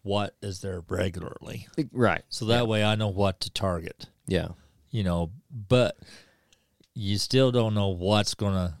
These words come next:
Speaker 1: what might just happen to show up.
Speaker 2: And it's a situation where if you have other places to hunt, uh, like Steve Shirk was talking about with,
Speaker 1: Mm-hmm.
Speaker 2: uh, however many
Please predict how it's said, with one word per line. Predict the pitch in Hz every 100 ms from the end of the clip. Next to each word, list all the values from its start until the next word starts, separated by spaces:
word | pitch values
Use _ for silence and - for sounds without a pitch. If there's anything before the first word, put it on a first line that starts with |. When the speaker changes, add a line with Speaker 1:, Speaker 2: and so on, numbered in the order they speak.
| _
Speaker 1:
what | - 113 -
might | 95 104 104 -
just | 104 92 -
happen | 104 95 - 87
to | 87
show | - 92 85
up. | 90 90 -
Speaker 2:
And | 151 175
it's | 185
a | 131
situation | 156 - 139 135 123
where | 113
if | 113
you | 104
have | 101
other | 101 110
places | - 92 87 80
to | 87
hunt, | 98 92 - _ _ _ -
uh, | 85 87
like | 87 98
Steve | - - 139 104
Shirk | 120 120 - - -
was | 92 85
talking | - 87 90
about | 87 85 85 -
with, | - 101 82 80 -
Speaker 1:
Mm-hmm. |
Speaker 2:
uh, | 98 90
however | 85 98 113 104
many | 90 90